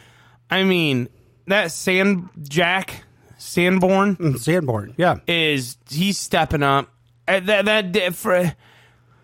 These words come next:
Speaker 1: to play against a wily vet like Aaron Rodgers and do that, that's fine. I get Fields threw, threw those two, but,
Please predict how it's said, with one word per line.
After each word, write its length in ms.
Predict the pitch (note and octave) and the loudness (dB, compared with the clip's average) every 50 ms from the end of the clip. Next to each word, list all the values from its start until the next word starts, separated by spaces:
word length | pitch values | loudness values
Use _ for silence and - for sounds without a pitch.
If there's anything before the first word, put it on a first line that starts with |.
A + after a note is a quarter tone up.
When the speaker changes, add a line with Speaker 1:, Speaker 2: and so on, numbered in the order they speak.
| _ _ _ _ _ _ _ _ _ _ - - - | _ _ _ _ _ _ _ _ _ _ -20 -16 -14
Speaker 1:
to 80 | - - | -8 -4
play 340 | - A3 C4 C4+ B3+ A#3 | 0 2 2 2 4 2
against 500 | G#3 F#3+ F3+ F3+ F3 E3+ G3 F#3+ F#3 - | 2 2 0 -2 -2 0 0 0 0 -2
a 40 | - | -2
wily 360 | E3+ E3 E3+ E3+ F3 F3 F3 | 2 2 4 4 4 2 2
vet 320 | D#3+ C3+ C3+ D#3+ E3 D3 C#3 | 0 0 0 0 0 2 2
like 220 | C#3+ D3+ D3 C#3 | 0 0 0 0
Aaron 300 | D#3 D3+ D#3 D#3 D3 D3 | 0 2 2 2 2 2
Rodgers 420 | D3 C#3+ D3 D#3 D3+ C#3+ D3 C#3 C#3 | 2 4 2 2 0 -2 -2 -2 -2
and 120 | C#3+ C#3+ | -2 0
do 140 | C#3+ D3+ D3+ | 0 0 2
that, 200 | C#3+ D#3 - B3 | 2 0 0 0
that's 220 | E3 F3+ F3+ - - | 0 -2 -2 -4 -4
fine. 340 | - - F3 E3 E3+ E3+ - | -2 0 0 0 0 -2 -4
I 140 | - A3 C4 | -4 -2 -2
get 340 | G#3 F3 F3 A3 A3 G#3 E3 | -2 0 0 0 0 0 -2
Fields 440 | - - G3+ G3+ G3+ G3 F3+ - - | -4 -4 -2 0 2 0 0 -2 -8
threw, 340 | - - F3+ F3+ F#3+ G3 - - - - | -4 0 2 2 2 2 0 -2 -8 -4
threw 180 | - F3 F#3 F#3 | 0 2 2 4
those 300 | E3+ F3 E3 E3 D3+ - | 4 2 2 0 -2 -4
two, 400 | - - F#3+ F#3+ F#3+ F#3 F3+ F3 | -6 -4 -2 0 2 2 2 0
but, 420 | D#3 C#3+ D3 D3+ D3+ C#3+ C3 - | -2 -2 -2 0 0 0 0 -2